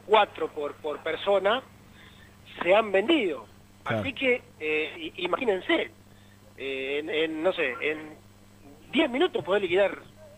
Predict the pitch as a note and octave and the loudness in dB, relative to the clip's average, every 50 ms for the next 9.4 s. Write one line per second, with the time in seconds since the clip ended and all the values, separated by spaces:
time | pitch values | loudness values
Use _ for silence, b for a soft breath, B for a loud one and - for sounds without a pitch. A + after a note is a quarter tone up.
0 | - - - E3 E3 E3+ C3 B2 - D#3+ E3 - - B3+ A#3+ G#3 - D3 - D#3+ | -20 -20 -18 -12 -10 -10 -10 -8 -6 -6 -4 -2 0 0 0 0 -2 -4 -6 -8
1 | D3+ - - A#3 F#3+ - E3+ F3+ F#3+ C4 C4+ G#3+ D3 C3+ C#3 C3+ E3 E3 F#3+ G3+ | -8 -10 -8 -8 -6 -6 -6 -2 0 2 2 2 0 -2 -4 -6 -4 -2 0 0
2 | G3+ F#3+ E3+ D#3+ - B B B B B B B - E3 D#3+ D#3+ F3 G#3+ C#4 C#4+ | 0 0 0 0 -2 B B B B B B B -2 0 0 0 2 2 0 0
3 | G3 D3+ C#3+ C#3 - - G3 - F#3 - - - G#3 A#3 C#4 C#4 - - D3 D#3+ | 0 -2 -4 -4 -4 -6 -6 -4 -4 -2 0 2 4 4 4 4 2 -2 -6 0
4 | - B3 B3 - C#3 D#3+ G3+ A3+ G#3+ E3+ - E3+ F3 E3+ - - E3+ D#3 C#3 B | 0 0 0 0 2 4 4 4 4 4 0 -2 -4 -4 -2 -2 -2 -2 -2 B
5 | B B B B B B - E3 D3 D3 C#3+ C#3 C#3 C3 - F#3 F#3 F3 E3 D#3 | B B B B B B -6 -2 0 0 2 0 0 0 0 2 2 2 2 2
6 | E3 F#3+ G#3+ - - - C3+ - - D3+ C#3 C#3 - D3+ D3 D3 C#3+ - G#3+ G#3 | 0 -2 -4 -6 -8 -10 -10 -8 -8 -8 -8 -8 -8 -8 -8 -2 0 2 2 2
7 | F#3 D#3+ D#3 E3 E3 - F#3 - E3+ D3+ D3 D3 C#3 C3+ C#3 D3 D#3+ D3+ D3+ D#3 | 2 0 -4 -8 -10 -10 -10 -10 -10 -10 -8 -8 -6 -4 -4 -4 -2 -2 -2 -2
8 | E3+ E3+ C#3+ B B B B B B - D3 D#3+ E3+ E3 - F#3+ G3+ A3+ B3 D4+ | -2 -2 -4 B B B B B B -14 -8 -8 -8 -4 -2 0 2 2 2 0
9 | D4 C#4+ C4 G#3 D4 D4+ E4 | 0 -2 0 2 2 2 2